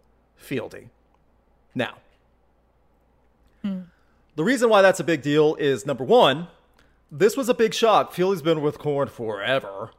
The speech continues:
Speaker 1: And number two, Fieldy's style of bass is crucial to Korn music. The sound of every Korn song is unique,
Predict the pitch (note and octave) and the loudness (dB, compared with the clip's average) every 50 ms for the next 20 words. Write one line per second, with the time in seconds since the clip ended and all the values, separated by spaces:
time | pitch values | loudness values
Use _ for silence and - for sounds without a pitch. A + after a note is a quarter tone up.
0 | _ _ _ _ _ _ _ _ _ _ _ _ _ _ D3 D3 D3+ D#3+ D#3 D#3 | _ _ _ _ _ _ _ _ _ _ _ _ _ _ 0 2 2 2 0 -2
1 | D3 - - A#3+ A#3 G#3+ G3 F3 D#3+ - - - _ _ _ _ _ _ _ - | -4 -2 -2 -2 0 2 0 0 -2 -2 -8 -20 _ _ _ _ _ _ _ -20
2 | _ _ _ _ _ _ _ _ G#3 G#3 A3+ A#3+ A#3+ A3+ A#3 A#3 A3 G3+ - - | _ _ _ _ _ _ _ _ 2 4 4 4 4 0 -2 -2 -4 -4 -6 -10
3 | - _ _ - - - - - - D3 C3+ C3+ C#3 D3 D3 D3+ D3+ - A#2 A2 | -12 _ _ -12 -12 -10 -10 -4 -2 0 0 0 0 0 0 0 -2 -2 -4 -8
4 | - - C#3 B2+ B2+ C3+ C3+ - - - - E3 C#3+ C3+ - - - - - - | -6 -4 -2 -2 -2 -4 -4 -6 -10 -8 -4 -4 -4 -4 -4 -8 -12 -14 -18 -16
5 | - D#3 D3+ D3 E3 F3 E3+ D#3 - - - F3 D#3 C#3 B2 A#2 G#2+ - - - | -12 -12 -8 -4 -2 -2 -2 -2 -4 -6 -2 0 2 2 2 2 0 -2 -8 -10
6 | - D3 - - D#3 C#3 B2+ B2 A#2+ G#2+ G2+ F#2 F#2 - F#2 - - - - _ | -10 -10 -8 -6 -6 -4 -4 -4 -6 -6 -10 -12 -14 -14 -16 -16 -20 -20 -20 _
7 | _ _ _ _ _ _ _ D3+ D3 C#3 - - - F#3+ E3 D#3 D#3+ D#3+ D#3+ D#3+ | _ _ _ _ _ _ _ -4 -4 -4 -4 -4 -2 0 0 2 2 0 0 0
8 | D3+ C#3 A#2 C#3 C3+ C#3+ C#3 - - C3+ B2 A#2+ B2+ B2 - - D3+ C#3+ C#3 C#3 | 0 0 0 0 0 0 -4 -6 -8 -8 -8 -8 -8 -8 -8 -6 -4 -2 -2 -2
9 | C#3 C#3 C#3 - _ _ _ _ _ _ _ _ _ _ _ _ _ _ _ _ | -4 -4 -8 -12 _ _ _ _ _ _ _ _ _ _ _ _ _ _ _ _
10 | _ - F3 F#3+ G3 C#3 B2+ D#3 F3+ F3+ E3 D#3 D3+ D3 D3 D#3+ F3 E3+ - - | _ 2 2 2 2 0 -2 -4 -2 -2 -2 -2 -2 -2 -2 -2 -2 -4 -8 -16
11 | - - | -20 -20